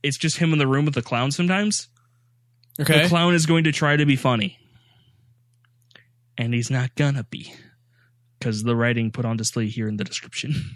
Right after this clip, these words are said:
Speaker 2: Yeah.
Speaker 1: And the quality of this movie. I, it, conversely, it could be the be-, uh, really good actor who just doing a small role and he's actually really hilarious.
Speaker 2: Yeah.
Speaker 1: But then it's gonna throw off all the terror.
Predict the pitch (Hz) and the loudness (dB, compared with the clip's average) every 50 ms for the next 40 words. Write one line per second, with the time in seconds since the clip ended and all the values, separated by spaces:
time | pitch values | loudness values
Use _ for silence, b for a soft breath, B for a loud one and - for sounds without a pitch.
0 | - - _ _ _ _ _ B B B B B B - 139 131 117 117 117 107 | -16 -20 _ _ _ _ _ B B B B B B 0 2 2 2 2 0 0
1 | 139 135 139 139 156 147 143 143 143 139 135 135 127 - 151 147 135 117 107 101 | 0 0 0 0 0 0 2 2 2 2 2 0 0 0 2 2 2 2 0 -2
2 | - _ b b b b b b b b b b b b 170 196 180 - 190 196 | -6 _ b b b b b b b b b b b b 0 0 0 2 0 0
3 | - 185 196 190 160 202 208 269 330 269 - 233 190 170 - 214 175 185 175 156 | 0 -2 -4 -2 2 2 4 4 4 2 4 4 2 4 4 4 4 4 4 4
4 | 147 147 156 - 165 147 135 131 135 156 165 160 156 156 156 135 120 127 135 - | 2 0 0 0 0 0 2 2 4 4 4 4 4 2 2 2 0 0 0 0
5 | 160 160 165 165 - _ - 151 139 131 120 120 131 123 117 - - 139 131 123 | 0 0 0 0 -4 _ -6 -2 -2 -2 -2 -2 -2 -2 -2 0 0 2 2 2
6 | 117 - 135 131 127 127 123 123 127 131 127 135 123 123 120 120 135 127 117 113 | 0 0 0 2 2 2 2 2 2 2 2 0 0 0 0 0 0 0 0 0
7 | 120 127 131 117 110 - 139 127 127 120 120 120 131 170 220 247 254 - - - | 0 -2 -2 -4 -4 -6 -6 -4 -2 0 2 2 2 2 2 2 0 -2 -6 -8
8 | - - - 151 156 151 156 156 - - _ - 151 160 165 185 185 180 170 - | -10 -6 -2 0 2 2 2 0 -2 -6 _ 0 2 4 4 4 4 2 2 2
9 | 185 165 151 160 170 170 160 156 156 147 - 170 - 147 147 143 135 139 127 - | 2 2 2 4 4 4 4 4 2 0 0 -2 0 0 2 2 2 0 -2 -2
10 | - - 180 180 160 143 123 110 104 107 | 0 0 2 2 2 2 0 0 -4 -6